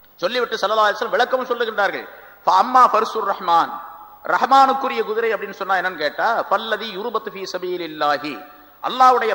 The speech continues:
பாதையில அதை கட்டி வைத்திருக்கிறார் அந்த குதிரை. "ஃப அலஃபுஹு வ ரௌசுஹு வ பௌலுஹு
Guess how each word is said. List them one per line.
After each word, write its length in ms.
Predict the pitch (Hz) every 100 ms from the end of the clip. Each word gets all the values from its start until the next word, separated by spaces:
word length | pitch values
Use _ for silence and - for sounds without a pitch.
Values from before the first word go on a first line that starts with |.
| -
பாதையில 360 | 208 214 202
அதை 160 | 240 196
கட்டி 260 | 185 -
வைத்திருக்கிறார் 500 | 233 202 185 180 180
அந்த 140 | 196 175
குதிரை. 240 | 180 180 - - - _ _ _ _ _ _ _ _ _ _ _ -
"ஃப 20 |
அலஃபுஹு 720 | 190 185 247 262 247 240 269
வ 120 | 240
ரௌசுஹு 560 | 196 208 247 - 226 262
வ 180 | 247 196 190
பௌலுஹு 600 | 226 233 220 240 262